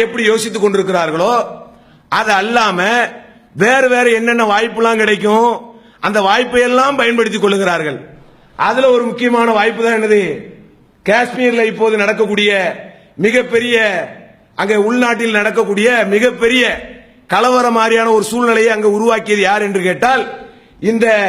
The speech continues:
பாஜகவோடு சேர்ந்திருக்கக்கூடிய அவர்கள் தான் கூட்டணி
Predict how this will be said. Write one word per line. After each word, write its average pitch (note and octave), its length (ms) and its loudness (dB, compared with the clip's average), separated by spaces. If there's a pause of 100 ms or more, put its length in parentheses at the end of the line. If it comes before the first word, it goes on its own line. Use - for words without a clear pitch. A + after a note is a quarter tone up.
(540)
பாஜகவோடு A#3+ 720 2 (100)
சேர்ந்திருக்கக்கூடிய A3+ 760 0 (640)
அவர்கள் A3+ 300 2
தான் A#3 160 -2
கூட்டணி A3+ 300 0